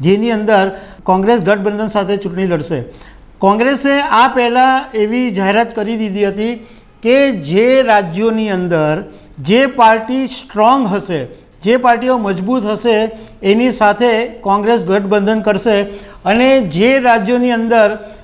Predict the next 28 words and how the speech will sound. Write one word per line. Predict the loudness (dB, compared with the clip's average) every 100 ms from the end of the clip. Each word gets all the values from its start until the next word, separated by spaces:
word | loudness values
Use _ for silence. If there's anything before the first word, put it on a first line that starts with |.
| -2
કોંગ્રેસ | 0 2 2 0 -2 -4
પોતે | -2 2 0
મજબૂત | 0 -4 -4 -4 -4
હશે | -6 -2 0 0 -2 -10 -14 -2
ત્યાં | 0 2
કોંગ્રેસ | 0 0 -2 -2
એકલા | -4 0 0
હાથે | 0 -2 -2
લડશે. | -2 -2 -4 -6 -8 -10 -20 -10 -4
એટલે | 0 2 0 -2 -12 -4
તમે | 0 2 0
જુઓ | 2 2 0 -4 -20 -12 -2
કે | 0
મધ્યપ્રદેશની | 0 -2 0 0 0 0 0 0 -4
અંદર | -2 -2 -4 -8 -18 -16
સ્ટ્રોંગ | -8 0 0 0
છે | -2 -4 -4 -8 -18 -20 -20 -4
તો | 0
મધ્યપ્રદેશમાં | 2 2 2 2 2 -2 -2 -4 0
એકલી | -2 0 -2 0
લડશે, | -2 -2 -4 -4 -8 -20 -20 -4
રાજસ્થાનની | -2 0 0 -2 -2 -2
અંદર | -2 -2
પણ | -2 -4
ત્રીજી | -4 -2 -2
કોઈ | 0 2
પાર્ટી | 2 2 0 -6
નથી | -6 -4 -6 -8